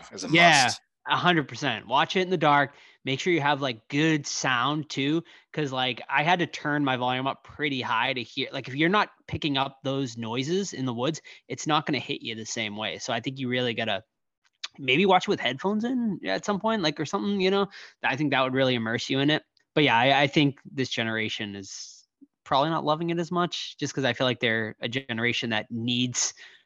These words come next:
Speaker 2: to, like, see, you know, like, the monster or see something, you know?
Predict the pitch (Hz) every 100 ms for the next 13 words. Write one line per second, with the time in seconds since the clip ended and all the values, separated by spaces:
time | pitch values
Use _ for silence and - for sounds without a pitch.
0 | _ - 113 107 101 - - - 170 131
1 | 95 _ _ 139 131 107 104 110 104 -
2 | - 120 120 120 - 110 95 104 - 131
3 | 110 113 101 98 98 101 101